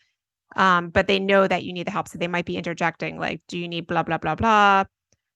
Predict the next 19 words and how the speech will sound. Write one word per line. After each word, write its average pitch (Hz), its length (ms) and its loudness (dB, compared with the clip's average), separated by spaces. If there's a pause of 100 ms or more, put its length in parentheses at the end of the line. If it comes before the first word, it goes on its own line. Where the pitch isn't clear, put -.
(160)
um, 180 340 2
kind 190 240 -6
of 165 120 -10
thing. 170 380 -6
So, 202 420 2 (1080)
um, 190 240 0
and 226 140 -2
however 226 420 6
that 196 200 0
resonates 196 460 -4
for - 60 -4
anyone 180 540 -2
in 180 340 -6
their 185 300 2
intentions, 185 680 -6
whether 175 340 0
it's 165 160 -8
business 185 420 -4
relationship, 175 720 -6